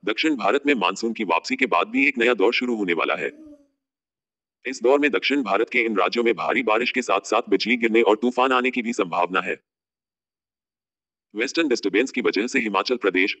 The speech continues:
उत्तराखंड, जम्मू कश्मीर और लद्दाख में दो और तीन नवंबर को बारिश और बर्फबारी हो सकती है। इसके अलावा तीन नवंबर को उत्तराखंड में भी बारिश और बर्फबारी की संभावना है।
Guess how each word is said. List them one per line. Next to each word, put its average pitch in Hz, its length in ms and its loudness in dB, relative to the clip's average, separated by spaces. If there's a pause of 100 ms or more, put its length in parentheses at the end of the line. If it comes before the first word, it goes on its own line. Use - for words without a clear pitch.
उत्तराखंड, - 540 -2 (140)
जम्मू 104 280 -2
कश्मीर 101 360 0
और 123 160 4
लद्दाख 104 360 0
में 131 120 0
दो 113 180 0
और 143 160 2
तीन 127 120 2
नवंबर 95 300 0
को 123 160 -4
बारिश 95 320 -2
और 107 100 2
बर्फबारी 90 400 -2
हो 131 120 -6
सकती 90 280 -4
है। 87 200 -4 (1200)
इसके 143 200 -2
अलावा 85 340 2
तीन 151 400 -8
नवंबर 131 340 4
को 131 140 6
उत्तराखंड 104 520 2
में 117 120 0
भी 117 120 -4
बारिश 104 360 -2
और 110 80 4
बर्फबारी 104 440 0
की 147 120 -2
संभावना 98 480 0
है। 92 200 -6